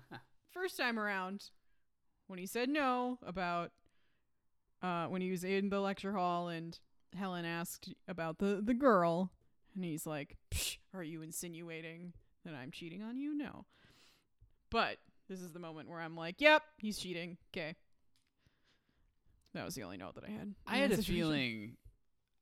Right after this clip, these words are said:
Speaker 1: I'm not trying to say, Taryn, I'm actually so smart, so I knew all along. But I think only because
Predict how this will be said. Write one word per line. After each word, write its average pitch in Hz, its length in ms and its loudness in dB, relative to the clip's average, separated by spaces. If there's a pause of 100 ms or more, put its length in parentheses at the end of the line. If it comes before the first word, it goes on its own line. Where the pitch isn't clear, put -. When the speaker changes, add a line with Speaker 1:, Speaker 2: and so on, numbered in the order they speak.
(280)
Speaker 1:
I'm 127 60 -2
not 120 160 -2
trying 123 160 -6
to 113 40 -10
say, 120 140 -2
Taryn, 135 400 0
I'm 143 240 0
actually 101 460 -2
so 127 320 0
smart, 127 420 -2
so 101 180 -6
I 87 120 -6
knew 117 260 2
all 117 220 6
along. 101 360 2
But 135 220 2
I 170 160 0
think 170 180 -4
only 196 320 0
because 139 920 -2